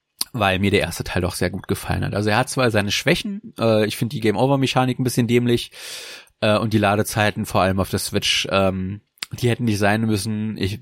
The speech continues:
ich weiß nicht, woran das liegt, dass das da so schlecht optimiert ist, weil wie gesagt, wenn du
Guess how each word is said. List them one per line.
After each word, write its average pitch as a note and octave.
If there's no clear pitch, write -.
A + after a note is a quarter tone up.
ich -
weiß A2
nicht, G#2+
woran G2+
das G#2+
liegt, G#2
dass -
das -
da G2+
so G2+
schlecht -
optimiert G#2
ist, G#2
weil G2+
wie G#2+
gesagt, G#2+
wenn G#2
du G#2